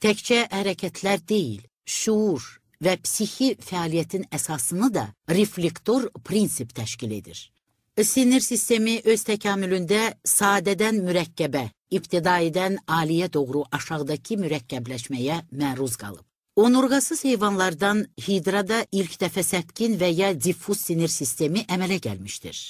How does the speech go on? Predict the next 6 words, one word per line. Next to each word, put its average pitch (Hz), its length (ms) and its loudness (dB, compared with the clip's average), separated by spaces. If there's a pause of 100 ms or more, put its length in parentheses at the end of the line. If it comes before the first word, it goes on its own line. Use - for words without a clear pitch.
(420)
Meduzalarda 147 760 -2
isə 101 300 -8 (240)
sapa 220 380 0
bənzər 180 420 -2 (100)
sinir 135 360 0
sistemi 175 580 -4